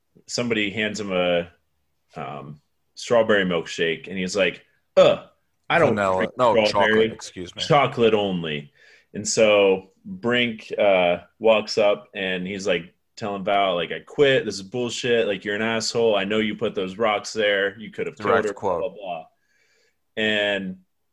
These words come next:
Speaker 1: he, he said, "I'm gonna finish this." And he grabs a milkshake, throws it on Val, and it's per-, it, it just lands perfectly. I hope that they had to do multiple takes of that because that would be such a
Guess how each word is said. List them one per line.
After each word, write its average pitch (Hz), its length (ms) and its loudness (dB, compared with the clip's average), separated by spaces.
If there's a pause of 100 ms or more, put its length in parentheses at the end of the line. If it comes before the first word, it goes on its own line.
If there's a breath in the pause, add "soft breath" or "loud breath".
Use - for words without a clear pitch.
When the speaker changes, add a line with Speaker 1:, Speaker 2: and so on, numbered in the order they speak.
(680)
Speaker 1:
he, 113 400 -4
he 110 120 -8
said, 104 480 -4 (160)
"I'm 120 100 -6
gonna 113 160 -4
finish 113 440 -4
this." 113 640 0
And 98 220 -6
he 87 140 -6
grabs 123 440 -2
a 131 40 -4
milkshake, 113 680 -2 (300)
throws 131 480 -2
it 131 140 2
on 104 480 -4 (120)
Val, 90 640 0 (180)
and 95 600 -2 (800)
it's 110 220 -4
per-, - 240 -10
it, 120 180 0 (180)
it 117 140 -4
just 107 220 -8 (200)
lands 147 380 0
perfectly. 113 840 -4 (580 soft breath)
I 143 140 0
hope 139 320 2
that 117 200 -4
they 104 140 0
had 101 160 -2
to 92 40 -8
do 95 140 -8
multiple 92 380 -6
takes 87 320 -8
of 78 80 -16
that 80 200 -6
because 90 220 -16
that 98 160 -4
would 90 100 -12
be 82 120 -2
such - 340 -10
a 107 60 -14